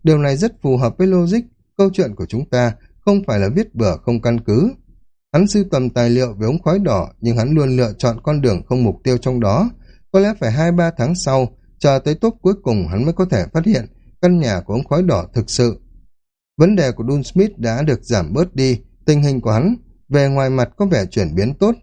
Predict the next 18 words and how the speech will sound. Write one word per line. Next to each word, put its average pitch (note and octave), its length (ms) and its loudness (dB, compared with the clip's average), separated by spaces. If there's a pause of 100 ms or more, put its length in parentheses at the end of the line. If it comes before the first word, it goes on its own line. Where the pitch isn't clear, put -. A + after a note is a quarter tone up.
(240)
vậy C3+ 200 0
mà A#2 220 2
hắn D#3+ 160 2
lại C#3 100 0
biết E3 240 0
được A#2 180 -6 (100)
phương A2+ 160 0
pháp G3 260 -2
đóng B2+ 220 0
vai. B2+ 280 0 (560)
Mà C3+ 180 2
đây D3 180 2
là A2 120 -2
do A2+ 240 0 (100)
Glenn B2 200 2
Morathi A#2 600 0
dạy A2 260 -2
hắn. A2 280 -2